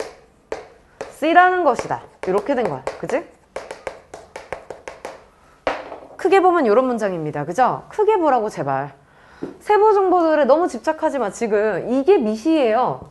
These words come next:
이 정도도 미시예요. 미시 독해가 단어 보라는 게 아니야. 어, 아니, 단어 하나하나 보면 좋은데 어느 천년에 보고 있냐고. 시험장에 그거 못한다니까. 미시 독해라고 했을 때는 요 정도 관계를 이야기하는 건데,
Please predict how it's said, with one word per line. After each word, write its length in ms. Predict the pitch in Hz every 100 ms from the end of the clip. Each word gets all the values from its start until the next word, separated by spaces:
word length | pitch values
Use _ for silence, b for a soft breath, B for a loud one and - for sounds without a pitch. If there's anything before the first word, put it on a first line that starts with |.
| _
이 100 | 214
정도도 440 | 220 381 370 330 302
미시예요. 720 | 175 185 247 185 156 175 135
미시 320 | 175 233 339
독해가 480 | 330 311 294 254 240
단어 320 | 240 196 247
보라는 380 | 285 302 285 269
게 60 | 240
아니야. 500 | 143 147 139 151 131 - B B B B B
어, 460 | 247 233 220 - B B
아니, 200 | 240 269
단어 280 | - 277 330
하나하나 500 | 381 392 381 339 -
보면 240 | 240 269
좋은데 460 | 247 233 262 240 247
어느 400 | - 185 285 302
천년에 440 | 381 392 392 359
보고 240 | 262 233
있냐고. 440 | 262 240 175 160 175
시험장에 460 | 311 311 320 285
그거 200 | 220 226
못한다니까. 840 | 196 160 285 254 208 160 226 302 - B B B
미시 260 | 190 214 302
독해라고 440 | 330 330 302 262
했을 200 | 247 233
때는 240 | 247 233 175
요 100 | 196
정도 280 | 311 302
관계를 380 | 226 180 220 208
이야기하는 360 | 165 180 240 226
건데, 480 | 175 208 240 139